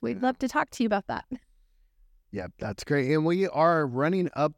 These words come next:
Speaker 2: on, here, let me look at the notes real quick. I had 'em before. I was looking at it before, but I forgot the number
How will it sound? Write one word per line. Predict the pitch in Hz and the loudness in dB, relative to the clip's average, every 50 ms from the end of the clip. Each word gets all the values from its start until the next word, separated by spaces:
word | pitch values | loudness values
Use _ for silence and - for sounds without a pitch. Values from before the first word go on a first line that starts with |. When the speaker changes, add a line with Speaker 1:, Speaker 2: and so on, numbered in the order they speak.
| _ - | _ -4
Speaker 2:
on, | 131 131 131 127 123 113 | -2 0 0 0 -2 -2
here, | 104 117 | -4 -4
let | 117 113 | -4 -4
me | 113 117 | -2 -2
look | 120 113 107 | -4 -4 -4
at | 104 | -4
the | 107 107 | -2 -2
notes | 107 110 110 - - - - | -2 -4 -4 -8 -10 -8 -6
real | 113 107 104 | -6 -6 -6
quick. | - - 123 110 101 - - - - - - | -4 -2 -2 -2 -2 -4 -8 -14 -14 -12 -10
I | 101 101 101 104 107 107 104 101 104 - | -8 -4 -4 -2 -2 -2 -2 -4 -6 -6
had | - 139 143 | -6 -6 -4
'em | 160 160 147 123 | 0 0 0 0
before. | 101 95 85 - - - 104 101 101 98 95 95 95 95 95 - - _ _ _ _ _ _ _ _ _ _ _ _ _ - | 0 -2 -6 -8 -8 -8 -6 -4 -4 -4 -4 -4 -6 -6 -8 -12 -16 _ _ _ _ _ _ _ _ _ _ _ _ _ -4
I | 131 | -4
was | 135 131 | 0 2
looking | 160 170 165 170 | 2 4 4 4
at | 165 156 | 4 4
it | 143 | 2
before, | 143 139 - - 147 135 | 2 0 2 2 0 2
but | 127 127 | 2 0
I | 120 | -2
forgot | 110 - - 127 117 - | -2 0 0 0 0 0
the | 117 | 0
number | 117 113 107 98 101 | 0 0 0 0 -2